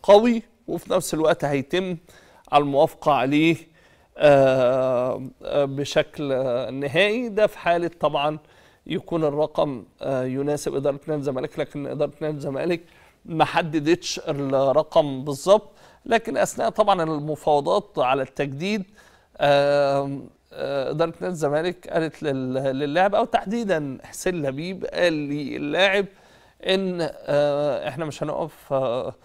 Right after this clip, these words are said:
يعني أمام أي لاعب ب-، بيكون طبعا عايز يرغب في الرحيل ويخوض تجربة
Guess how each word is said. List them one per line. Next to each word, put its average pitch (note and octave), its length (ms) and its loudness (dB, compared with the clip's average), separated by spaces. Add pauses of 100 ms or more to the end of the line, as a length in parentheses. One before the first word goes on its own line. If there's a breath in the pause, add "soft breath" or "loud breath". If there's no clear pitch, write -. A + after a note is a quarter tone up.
(400 soft breath)
يعني C#3+ 680 0
أمام D3 360 -4
أي D3 320 -2
لاعب D#3 460 0 (280)
ب-، C3+ 280 -4
بيكون C3+ 560 -6
طبعا D3 320 0
عايز C#3 360 -8
يرغب C#3 480 0
في - 100 -20
الرحيل C#3+ 400 -4
ويخوض D3 360 -4
تجربة E3 360 -6